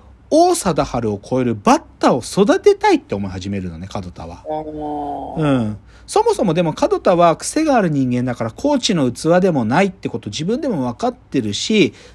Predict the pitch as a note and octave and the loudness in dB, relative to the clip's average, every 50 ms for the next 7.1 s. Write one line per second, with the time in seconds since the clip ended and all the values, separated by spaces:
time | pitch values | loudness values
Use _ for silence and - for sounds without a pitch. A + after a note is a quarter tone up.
0 | _ - B3 D4+ D4+ - - A3+ F#3 - - - - A#3+ A#3+ B3 A#3 - A#3+ A#3 | _ 0 2 2 2 2 2 2 0 0 2 2 2 4 4 2 2 0 0 2
1 | - B3 B3 B3 B3 A#3 - E3 D3 C#3+ C#3+ - - F#3+ F3+ D#3+ D#3 - - D3+ | 2 2 2 4 2 2 0 0 0 -2 -2 -2 -2 0 0 0 0 -2 -4 -2
2 | D3+ E3 D#3 D3+ D3 E3+ G#3+ B3+ C4 - - _ - E4+ D#4 A#3 F#3 - G3 F#3 | 0 0 -2 -2 -2 -2 0 -2 -2 -4 -4 _ -4 -2 -2 -2 0 0 0 0
3 | F3+ E3+ - C3 G#2+ G#2 G#2+ G#2 - _ _ - A#3+ B3+ C4 A#3 G3 D3 B2+ - | 0 0 0 -2 -2 -2 -4 -6 -8 _ _ -2 0 2 2 0 0 -2 -4 -4
4 | B2+ C3 D3+ G3+ A3 F#3 C#3 A2+ - - - - - - - - C#4+ C#4+ D4 C#4+ | -6 0 2 4 4 4 4 0 -4 -12 -20 -20 -20 -18 -4 -2 -2 2 4 4
5 | B3+ G#3+ E3 F3 F3+ F3+ F3+ - A#3 A#3 - A#3 A3 A3+ G#3 - A#3+ A#3 B3+ A#3+ | 4 4 2 0 -2 -2 0 0 -2 0 0 0 0 0 0 0 0 0 0 0
6 | A#3 - - - D#3 E3 F#3 G3 F#3+ F#3 - C#3 D3 D3+ - F3 F3 F#3+ G3 F#3+ | 0 -2 -6 -6 -2 0 0 0 0 0 -2 -4 -4 -2 -2 -2 0 2 2 0
7 | D#3 C3+ | 0 -2